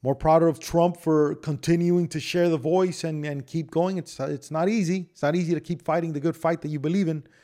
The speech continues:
But I think for whether you're pro-Trump or against Trump, this is gonna be awesome to, to see a side of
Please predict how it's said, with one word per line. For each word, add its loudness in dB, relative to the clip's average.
But 4
I 6
think -2
for 0
whether 2
you're 2
pro-Trump 2
or -4
against -2
Trump, -2
this -6
is -12
gonna 0
be 0
awesome 2
to, -6
to -4
see -2
a -6
side 0
of -2